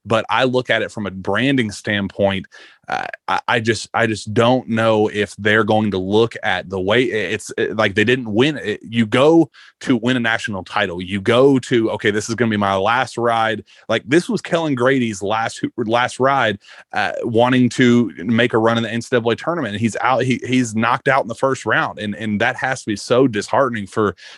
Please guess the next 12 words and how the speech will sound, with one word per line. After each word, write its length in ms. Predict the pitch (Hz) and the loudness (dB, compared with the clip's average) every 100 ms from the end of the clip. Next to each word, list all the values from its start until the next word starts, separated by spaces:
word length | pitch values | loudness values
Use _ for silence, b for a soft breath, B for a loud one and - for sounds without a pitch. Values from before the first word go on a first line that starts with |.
| B | B
a 120 | 127 113 | -2 2
guy 160 | 113 | 2
like 240 | 120 107 - | 2 -2 -6
that. 280 | 131 135 | -8 -6
But 140 | 101 104 | -4 -4
I, 200 | 110 113 | -4 -4
I 60 | 110 | -4
gotta 260 | 104 147 | -2 0
admit, 260 | 147 120 160 | 0 0 -2
I'm 220 | 123 113 | -2 -2
worried 480 | 107 135 190 139 107 _ b b - | 2 4 6 4 0 _ b b -10
that 400 | 113 120 117 | 0 2 2